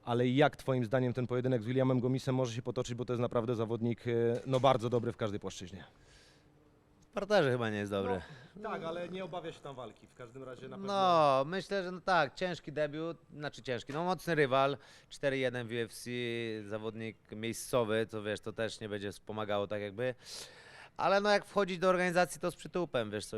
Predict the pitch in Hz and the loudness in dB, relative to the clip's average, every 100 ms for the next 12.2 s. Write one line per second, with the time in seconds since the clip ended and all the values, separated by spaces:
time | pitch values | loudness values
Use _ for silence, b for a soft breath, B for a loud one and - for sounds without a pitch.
0 | 104 107 110 113 107 117 113 113 - 117 | -8 -6 -4 -4 -4 -4 -2 -2 -4 -4
1 | 113 110 127 120 120 120 120 160 165 156 | -4 -2 -2 -2 -2 -10 -12 -6 0 0
2 | 151 147 139 - 131 - 127 120 113 107 | 0 -4 -6 -6 -6 0 0 0 -6 -10
3 | 113 127 120 113 - 117 - 113 113 110 | 0 0 2 -2 -6 -8 -8 -10 -8 -8
4 | 113 104 107 104 110 110 117 117 B B | -8 -8 -6 -2 -2 2 2 0 B B
5 | B B B - 151 151 - 156 139 156 | B B B -6 -2 0 0 2 4 4
6 | - 147 143 135 135 135 123 - - 127 | 4 -4 -2 0 0 0 -6 -8 -8 -2
7 | 127 - 131 123 117 123 117 110 92 113 | -2 2 2 2 0 -4 -4 -6 -4 -4
8 | 113 120 117 110 117 120 113 123 120 113 | -2 -4 -4 -4 -4 -6 -6 -6 -4 -4
9 | 113 113 107 117 110 107 104 110 - 107 | -4 -4 -4 -6 -6 -8 -6 -8 -6 -6
10 | 113 117 110 107 107 82 - 110 92 - | -8 -8 -6 -4 -4 -8 -8 -8 -8 -10
11 | 120 117 120 107 113 107 110 104 113 - | -4 -2 -2 0 0 0 -4 -4 -4 -2
12 | 117 | -4